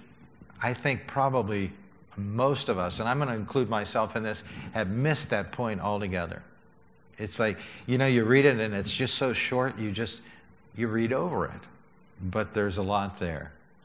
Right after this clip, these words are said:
and we'll talk about that. Then he asked them again, "Whom are you seeking?" And they said, "Jesus of Nazareth."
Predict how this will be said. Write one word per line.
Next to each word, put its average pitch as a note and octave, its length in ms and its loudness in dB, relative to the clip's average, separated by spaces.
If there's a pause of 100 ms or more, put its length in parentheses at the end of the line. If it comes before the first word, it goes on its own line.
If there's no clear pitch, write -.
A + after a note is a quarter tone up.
(120)
and F#2 100 -6
we'll F#2 100 0
talk F#2 360 -8
about D2 280 -10
that. D2 220 -12 (1000)
Then C#3+ 160 6
he D3 160 8
asked C3+ 280 2
them A#2+ 160 2
again, A2+ 460 4 (260)
"Whom C3+ 160 2
are A2 80 0
you G2+ 120 0
seeking?" A2 560 0
And G#2 180 0
they G2+ 120 2
said, F#2+ 320 2
"Jesus G2 380 0
of F2+ 100 -2
Nazareth." G2 600 -4